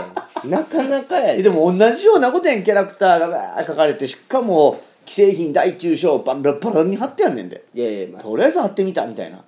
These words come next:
Speaker 1: そやけど、いや、何巻やばいわ、ちょっ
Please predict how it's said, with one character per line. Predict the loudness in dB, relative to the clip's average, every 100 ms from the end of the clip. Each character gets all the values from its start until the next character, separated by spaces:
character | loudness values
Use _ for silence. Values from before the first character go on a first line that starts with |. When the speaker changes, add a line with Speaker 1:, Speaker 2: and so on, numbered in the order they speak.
| -20
Speaker 1:
そ | -20 -20
や | -20 -12
け | -8 -6
ど、 | -4 -2 -2 -4 -6 -10 _ _ _
い | -20
や、 | -18 -14
何 | -4 -2 -2
巻 | -4 -2
や | 0 2
ば | 2 0
い | -4
わ、 | -10 -12 -14
ち |
ょ |
っ | -20